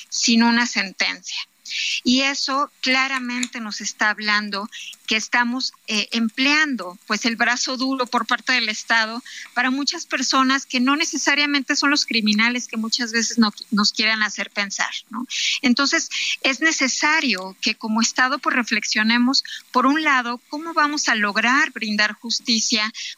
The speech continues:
pues, y atender estas demandas sociales, pero por otro lado, ¿cómo vamos a asegurar que el Estado no se convierta en esta figura,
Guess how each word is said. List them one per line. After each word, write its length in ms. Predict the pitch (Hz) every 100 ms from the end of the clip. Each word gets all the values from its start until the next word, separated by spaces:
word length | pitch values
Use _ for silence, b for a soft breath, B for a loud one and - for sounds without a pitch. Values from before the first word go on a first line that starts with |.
| -
pues, 220 | 226 - -
y 200 | 233 214
atender 680 | 208 220 214 220 262 302 -
estas 320 | 240 - 247
demandas 560 | 226 220 220 226 233 -
sociales, 640 | 214 - 220 190 190 240 - B B
pero 160 | - 240
por 160 | 226 247
otro 220 | 262 320
lado, 420 | 294 247 214 240 _ - - -
¿cómo 280 | 285 320
vamos 460 | 320 294 285 302 - - -
a 140 | 214
asegurar 720 | 208 - 196 202 208 190 - - B B B -
que 80 |
el 120 | 220 202
Estado 480 | - - 247 262
no 260 | 262 254 262
se 160 | 277 285
convierta 920 | 247 233 226 247 269 269 - 180 175 - B B
en 400 | - 220 220 233 -
esta 320 | 233 226 269
figura, 640 | 240 233 208 233 233 214 233